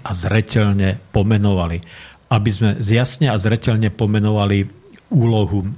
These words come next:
aj jednotlivých tých skupín, aj tej, e, komunistickej strany. A samozrejme, ak treba, aby sme vedeli aj jasne interpretovať a zhodnotiť aj tých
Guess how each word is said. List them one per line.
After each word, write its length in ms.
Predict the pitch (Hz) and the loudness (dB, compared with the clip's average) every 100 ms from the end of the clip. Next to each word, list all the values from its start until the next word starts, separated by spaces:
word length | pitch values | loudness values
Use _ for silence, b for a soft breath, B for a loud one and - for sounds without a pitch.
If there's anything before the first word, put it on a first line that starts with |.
| - _ - - | -14 _ -18 -10
aj 160 | 113 101 | -4 -2
jednotlivých 680 | 110 110 110 - 101 85 90 | 0 0 0 -2 -4 -2 -6
tých 80 | - | -4
skupín, 520 | - 151 - 107 101 | -2 -2 0 0 0
aj 160 | 127 101 | 0 0
tej, 100 | 104 95 | 0 -4
e, 280 | - 110 95 | -2 -2 0
komunistickej 760 | 110 104 101 - 104 - 101 | -2 0 -2 -4 -8 -4 -4
strany. 520 | 92 - 127 131 120 113 B B B B B _ | -4 -2 0 0 0 -4 B B B B B _
A 240 | - 101 104 | -2 0 0
samozrejme, 560 | - 120 117 104 113 | 0 0 0 2 0
ak 200 | 113 113 | 0 0
treba, 320 | 120 120 120 120 | 0 2 0 -2
aby 160 | 101 | -2
sme 200 | 98 104 | 0 2
vedeli 320 | 107 110 104 | 2 2 2
aj 120 | 98 98 | 2 2
jasne 360 | 110 - 104 | 0 0 0
interpretovať 760 | 107 - 95 101 - 110 101 90 | 0 0 -2 -2 0 0 0 -2
a 60 | 90 | -2
zhodnotiť 420 | 98 107 101 104 | 0 0 -2 0
aj 120 | 101 | 0
tých 140 | 98 | 0